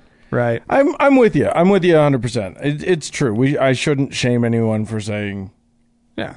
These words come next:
Speaker 2: "I love you," but, but it just feels a
Speaker 1: It's,
Speaker 2: little
Speaker 1: it, it,
Speaker 2: backhanded.
Speaker 1: it is backhanded, and there, there's a part of it that is hard on, on, on our side to, to go along with. But I, I'm trying to, to figure out how to allow people their space.
Speaker 2: Right.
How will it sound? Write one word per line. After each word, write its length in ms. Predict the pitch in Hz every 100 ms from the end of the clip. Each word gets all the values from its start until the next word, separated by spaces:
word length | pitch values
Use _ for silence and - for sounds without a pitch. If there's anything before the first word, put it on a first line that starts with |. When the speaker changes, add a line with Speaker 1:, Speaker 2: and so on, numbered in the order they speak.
| -
Speaker 2:
"I 120 | 123
love 260 | 123 120
you," 120 | 113 110
but, 320 | 101 101 - _ _ _ _ _ _ _
but 100 | 220
it 60 | 226
just 200 | 220 156
feels 400 | 190 180 151 139
a 20 | - -
Speaker 1:
It's, 180 | 180
Speaker 2:
little 180 | 202 185
Speaker 1:
it, 40 | 165
it, 40 |
Speaker 2:
backhanded. 640 | 165 156 156 127 104 87 - -
Speaker 1:
it 140 | 175
is 160 | 190 175
backhanded, 680 | 196 180 - 160 135 113 104
and 160 | 117
there, 140 | 127 127
there's 240 | 139 127
a 40 |
part 280 | - - 175
of 60 | 180
it 80 | 151
that 120 | 117
is 180 | 120 -
hard 760 | - - - 143 147 147 143 - _ _ _ -
on, 280 | 131 123 -
on, 240 | 123 117 110
on 140 | 113 120
our 200 | 202 196
side 540 | - 117 104 101 - _ _ _ _ _ -
to, 180 | 139 127 _ -
to 80 |
go 180 | 131 127
along 340 | 113 113 110 107
with. 220 | 87 -
But 100 | 110
I, 200 | 127 143 _ -
I'm 360 | 147 170 190
trying 640 | 175 - 160 147 143 143 - _ _
to, 160 | 131
to 140 | 123 131
figure 260 | - 139
out 120 | 123 -
how 400 | - 127 117 117
to 220 | - 120
allow 200 | 110 107
people 300 | - 113 95
their 140 | 92 98
space. 420 | - - - -
Speaker 2:
Right. 240 | 110 82